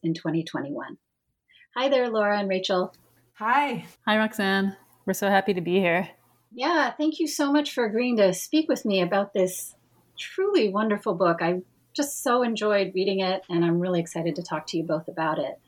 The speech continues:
Speaker 1: I wonder if we might just begin by having each of you tell us a little bit about where you're joining this conversation from, where you both do your reading, writing, and of course, teaching.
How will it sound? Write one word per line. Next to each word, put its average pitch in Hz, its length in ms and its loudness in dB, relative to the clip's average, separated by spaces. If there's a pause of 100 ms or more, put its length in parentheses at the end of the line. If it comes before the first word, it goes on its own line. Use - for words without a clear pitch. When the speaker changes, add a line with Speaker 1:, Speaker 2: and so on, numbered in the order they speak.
(120)
Speaker 1:
I 277 80 4
wonder 349 260 -2 (140)
if 285 180 0
we 254 140 -4
might 233 400 2
just - 260 -6
begin 214 540 0
by 196 160 4
having 196 380 0
each 202 200 -2
of 214 100 0
you 208 120 -4
tell 190 240 -4
us 190 180 0
a 180 60 -2
little 196 240 0
bit 214 160 0
about 196 480 0
where 190 280 4
you're 190 220 0
joining 190 320 -2
this 175 160 0
conversation 180 800 -4
from, 214 500 0 (160)
where 196 140 0
you 190 160 0
both 185 280 0
do 196 180 0
your 185 360 -2 (160)
reading, 180 300 2
writing, 180 340 0
and 175 100 0
of 170 120 -4
course, - 400 -6 (180)
teaching. 262 380 0